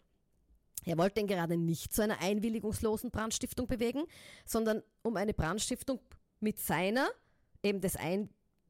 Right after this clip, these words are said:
Eigentümers, Einwilligung. Also prüfen wir das. Die Strafbarkeit des Pius wegen Beauftragung zum Inbrandsetzen des Sundbaumarkts nach zwölf Fall zwei, Paragraph hundertneunundsechzig Absatz zwei S T G B,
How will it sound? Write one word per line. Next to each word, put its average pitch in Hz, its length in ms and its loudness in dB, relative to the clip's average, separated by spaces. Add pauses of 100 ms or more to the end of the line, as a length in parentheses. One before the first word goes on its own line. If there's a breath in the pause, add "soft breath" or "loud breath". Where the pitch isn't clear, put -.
(280)
Eigentümers, 240 560 0
Einwilligung. 160 760 -2 (360 soft breath)
Also 175 220 0
prüfen 196 360 2
wir 147 100 0
das. - 360 -10 (220 soft breath)
Die 165 60 -2
Strafbarkeit 262 800 -2
des 160 140 -4
Pius 233 640 0
wegen 170 220 -2
Beauftragung 226 840 -2 (380 soft breath)
zum - 160 -6
Inbrandsetzen 233 880 -2
des 180 200 -4
Sundbaumarkts 226 800 -2
nach 156 160 -4
zwölf - 480 -2
Fall - 260 -4
zwei, - 240 -2 (1080 soft breath)
Paragraph 165 580 0
hundertneunundsechzig 190 1300 -2
Absatz - 440 -4
zwei 202 220 2
S - 220 -2
T 214 80 -4
G 190 120 2
B, 170 280 0